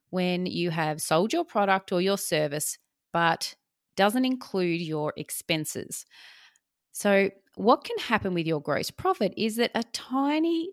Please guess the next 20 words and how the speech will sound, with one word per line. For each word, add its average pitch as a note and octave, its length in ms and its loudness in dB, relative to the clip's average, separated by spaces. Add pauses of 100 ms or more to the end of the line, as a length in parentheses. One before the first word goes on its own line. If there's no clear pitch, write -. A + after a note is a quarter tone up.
drop F3 560 -2
of, D#3+ 300 -2
say, D#3+ 500 0
three F#3 420 0
percent B3+ 440 -2
drop F#3 280 -2
in F#3 120 0
your E3 260 2 (280)
gross E3 340 0
profit - 680 0 (300)
can A#3 180 -2
potentially C4+ 680 0
cost - 380 -2
you F#3+ 160 -2
thousands D#3+ 640 -2
of D3 160 -12
dollars. A3 460 2 (340)
And - 180 -4
if D4+ 400 -2
your G4+ 140 4